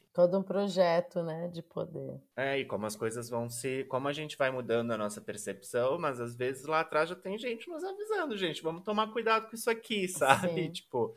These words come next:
Speaker 2: a tomada que a gente tá tendo no poder aqui no Brasil hoje em dia é um pouco disso também, a gente tem que tá tomando cuidado o tempo inteiro, porque a gente nunca sabe o que que vai acontecer amanhã, e é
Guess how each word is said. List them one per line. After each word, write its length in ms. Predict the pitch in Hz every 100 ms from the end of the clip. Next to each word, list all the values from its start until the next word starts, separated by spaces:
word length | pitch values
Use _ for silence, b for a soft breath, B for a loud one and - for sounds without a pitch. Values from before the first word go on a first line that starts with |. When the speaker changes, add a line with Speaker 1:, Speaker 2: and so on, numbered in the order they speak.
| B
Speaker 2:
a 80 | 104
tomada 420 | - 107 107 131
que 120 | 127 131
a 40 |
gente 240 | 127 131
tá 140 | - 120
tendo 240 | 123 117
no 80 | 110
poder 320 | 120 113 110
aqui 160 | 107 110
no 140 | 107
Brasil 480 | 107 107 101 101 107
hoje 240 | 107 104
em 120 | 104 95
dia 640 | 98 117 147 135 104 -
é 120 | 110 113
um 80 |
pouco 300 | 143 175 -
disso 260 | 180 185 180
também, 300 | 220 214 180
a 60 | 135
gente 260 | 127 117
tem 160 | 120 117
que 80 | -
tá 160 | 120
tomando 400 | 120 127 120 120
cuidado 580 | 120 123 120 110 113 147 _ _ -
o 100 | 175
tempo 300 | 160 143 156
inteiro, 480 | 165 262 254 104 - _ _ _ _ _
porque 220 | 117 - 107
a 40 |
gente 260 | 110 113 117
nunca 180 | 117 139
sabe 240 | 156 147
o 20 |
que 120 | 127
que 100 | -
vai 120 | 123 117
acontecer 460 | 117 113 107 110
amanhã, 480 | 104 110 107 123 175 B B B -
e 100 | 123
é 220 | 135 135